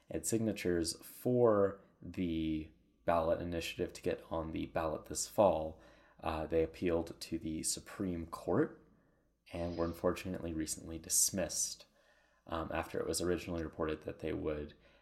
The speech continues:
hear their appeal. So, Chelsea, thank you for coming to talk with us today.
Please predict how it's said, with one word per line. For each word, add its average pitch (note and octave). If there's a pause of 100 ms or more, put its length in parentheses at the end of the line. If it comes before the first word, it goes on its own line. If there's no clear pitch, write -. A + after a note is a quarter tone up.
(100)
hear F2
their D#2+
appeal. - (320)
So, D#2
Chelsea, F#2
thank F2+
you F2+
for F#2+
coming E2
to E2+
talk D2+
with -
us -
today. F2